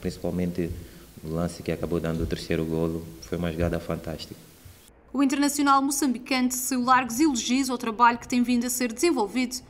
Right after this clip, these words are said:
Speaker 2: por José Gomes.
Speaker 1: Eh, ele é um treinador fantástico, como eu disse, ele tem os seus princípios, tem um modelo de jogo e ele não abdica do modelo de jogo. Ele gosta que a bola seja circulada de um lado para o outro,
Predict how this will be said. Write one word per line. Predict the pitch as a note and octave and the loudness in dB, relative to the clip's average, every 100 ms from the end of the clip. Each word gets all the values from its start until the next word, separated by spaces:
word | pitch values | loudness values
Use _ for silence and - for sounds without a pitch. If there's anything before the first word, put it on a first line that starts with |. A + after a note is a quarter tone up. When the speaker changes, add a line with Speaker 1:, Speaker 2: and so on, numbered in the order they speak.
| - | -4
Speaker 2:
por | G4+ | 0
José | F4 - B3 | 0 0 -2
Gomes. | E3 - - - - - _ - - - - - | -4 -12 -10 -12 -14 -20 _ -20 -20 -20 -12 -4
Speaker 1:
Eh, | D#2 D#2 D2+ D2+ - | -2 -2 -2 -6 -4
ele | F2 | 0
é | F2+ | 0
um | |
treinador | F2 E2+ D#2 D#2+ | 0 -2 -2 -4
fantástico, | - D2+ D#2 D#2 E2 - D#2+ - E2+ - - - | -4 -8 -4 -2 -4 -8 -10 -8 -10 -12 -20 -12
como | D#2+ D#2+ | -8 -4
eu | D#2+ | -4
disse, | D#2+ E2 - - - - - - - - | -2 -4 -4 -8 -10 -14 -18 -20 -18 -2
ele | F2+ | -2
tem | F2+ F#2 | 0 -2
os | E2+ | 0
seus | F2 - | -4 -4
princípios, | E2+ D#2+ - D2+ - - - - - - | -8 -8 -8 -8 -10 -16 -20 -20 -20 -8
tem | F2 | -2
um | F2 | -2
modelo | E2+ E2 D#2 D#2 | -2 -4 -2 -2
de | D2 - C#2+ | -4 -8 -8
jogo | C#2+ C#2+ - - | -8 -8 -14 -12
e | D#2+ | -4
ele | D#2+ | -2
não | E2 D#2 | -2 -4
abdica | D2+ D2+ D#2 D#2 | -4 -4 -6 -6
do | D2 | -8
modelo | D2 D2 D2 | -8 -6 -6
de | C#2+ C#2+ | -6 -8
jogo. | C#2 C2+ - - - - - - - | -8 -10 -16 -20 -20 -20 -20 -18 -6
Ele | E2+ | -4
gosta | D#2+ E2 - | -2 -2 -4
que | - | -6
a | D#2+ | -4
bola | D2+ D#2+ D#2+ D#2+ | -2 -2 -4 -6
seja | - - F2 D#2+ | -10 -4 -2 -2
circulada | D2+ - - D#2+ D#2 | -6 -10 -6 -2 -2
de | D#2+ | -2
um | D#2+ | -2
lado | D#2 D2+ | -2 -4
para | - D#2 | -6 -4
o | |
outro, | D2+ D2 D2+ | -4 -6 -10